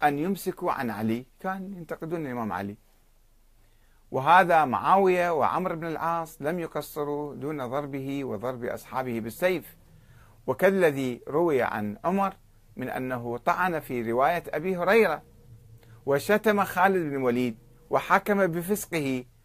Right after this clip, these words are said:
وخون عمرو بن العاص ومعاوية، ونسبهما إلى سرقة مال الفيء واقتطاعه، وقل أن يكون في الصحابة من سلم من لسانه أو يده، إلى كثير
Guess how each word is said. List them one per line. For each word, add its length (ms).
وخون 520
عمرو 320
بن 100
العاص 600
ومعاوية، 720
ونسبهما 960
إلى 160
سرقة 520
مال 220
الفيء 440
واقتطاعه، 800
وقل 380
أن 180
يكون 400
في 80
الصحابة 640
من 200
سلم 400
من 120
لسانه 500
أو 180
يده، 300
إلى 200
كثير 560